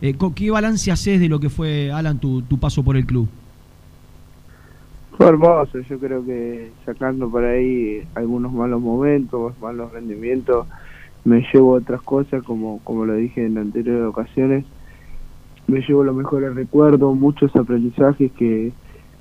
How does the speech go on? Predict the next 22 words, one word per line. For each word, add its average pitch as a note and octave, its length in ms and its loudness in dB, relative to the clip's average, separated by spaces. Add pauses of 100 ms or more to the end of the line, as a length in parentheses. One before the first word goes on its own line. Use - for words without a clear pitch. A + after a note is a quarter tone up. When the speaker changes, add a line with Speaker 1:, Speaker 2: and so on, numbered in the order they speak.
(120)
Speaker 2:
que B2 100 -4
me A#2+ 140 0
la A#2 120 4
van A#2+ 220 4
a A#2+ 260 2
quedar A#2+ 240 2 (120)
de A#2 160 0
por A#2+ 240 0
vida, C#3+ 420 6 (240)
así A#2+ 320 -4
que G2+ 600 4 (320)
estoy, G#2+ 600 2 (600)
estoy B2 160 4
feliz B2+ 300 6
por, B2 360 6
por A#2+ 220 2
ese B2+ 180 -2
paso C#3+ 580 4
y G#2+ 280 0
en G#2+ 100 -6
cuanto A#2 320 -2
a, G#2+ 240 -4